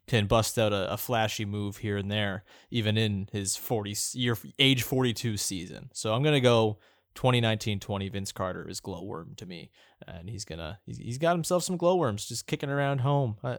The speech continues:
uh, he's, he built, he uses the apartment that he built for Deontay Davis to house his, uh, <laughs> his glowworm collection now.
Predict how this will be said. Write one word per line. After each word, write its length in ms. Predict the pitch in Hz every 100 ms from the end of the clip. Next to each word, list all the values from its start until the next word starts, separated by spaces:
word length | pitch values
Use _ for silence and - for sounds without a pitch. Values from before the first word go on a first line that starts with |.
| -
uh, 100 | 104 - - - - - - _ _ _
he's, 180 | 180 151
he 280 | 170 156 139
built, 300 | 135 185 170
he 140 | 165
uses 460 | 175 165 196 190 160
the 240 | 175 165
apartment 400 | 151 160 160 156
that 80 | 147
he 60 | 135
built 240 | 131 127
for 100 | 135
Deontay 460 | 117 117 113 120 101
Davis 400 | 101 101 - -
to 120 | 98
house 260 | 107 98 -
his, 240 | 90 87
uh, 420 | 92 78 73 - -
<laughs> 60 | -
his 140 | 160
glowworm 460 | 127 117 104 101 98
collection 500 | - 82 - - 80
now. 220 | 76 -